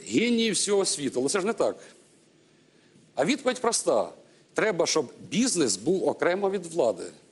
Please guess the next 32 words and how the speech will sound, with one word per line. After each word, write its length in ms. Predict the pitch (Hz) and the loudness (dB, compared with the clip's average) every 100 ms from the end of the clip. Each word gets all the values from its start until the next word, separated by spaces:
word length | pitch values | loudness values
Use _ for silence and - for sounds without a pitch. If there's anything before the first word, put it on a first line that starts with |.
| _ _ _ _ _ - | _ _ _ _ _ 0
Крупний 420 | 214 269 247 247 | 2 2 2 0
бізнес 540 | 156 185 117 117 - - | 0 -2 0 -2 -2 -4
окремо 420 | 170 - 220 220 | -2 0 0 -2
від 180 | 220 - | -4 -2
крупної 440 | 226 269 170 135 | 0 0 2 2
влади. 380 | 110 110 92 - - - - _ _ _ _ _ _ _ _ - _ _ _ _ _ _ _ _ _ _ _ - | 2 0 -2 -4 -18 -20 -20 _ _ _ _ _ _ _ _ -20 _ _ _ _ _ _ _ _ _ _ _ -4
І 80 | |
врешті-решт, 640 | 123 160 - 185 165 127 - | 2 2 2 2 2 2 0
президент 480 | 135 127 151 214 240 | 0 2 2 0 0
як 140 | 135 | -2
гарант 360 | 113 135 139 120 - - - | 2 2 2 -2 -10 -18 -2
наших 300 | 156 165 123 | -2 0 -2
з 80 | |
вами 220 | 151 151 143 | 0 0 0
прав 280 | 147 139 | 0 0
і 40 | 123 | 0
свобод, 420 | - 104 95 95 - - _ - | 0 -2 -2 -4 -8 -20 _ -4
ну, 80 | 123 | -2
очевидно, 460 | 123 139 226 202 | 0 0 0 0
це 120 | - | -2
справедлива 560 | 135 135 131 147 185 147 | -2 0 0 2 2 2
вимога 440 | 117 143 110 92 104 | 2 2 0 -4 -2
і 80 | 196 | 0
моя, 440 | 180 107 107 135 | 2 2 2 2
і 60 | - | 0
багатьох 480 | 101 117 113 139 104 | -2 -2 -2 -6 -8
інших 320 | 110 151 135 | -8 -8 -6
людей, 340 | 123 101 85 - _ - - - | -6 -8 -10 -14 _ -20 -20 -4
повинен 360 | 127 165 214 | 0 2 2
дотримуватися 600 | 165 127 151 185 185 170 147 | 2 2 2 2 0 0 -2
як 100 | 117 | 0
гарант 320 | 127 151 | 2 2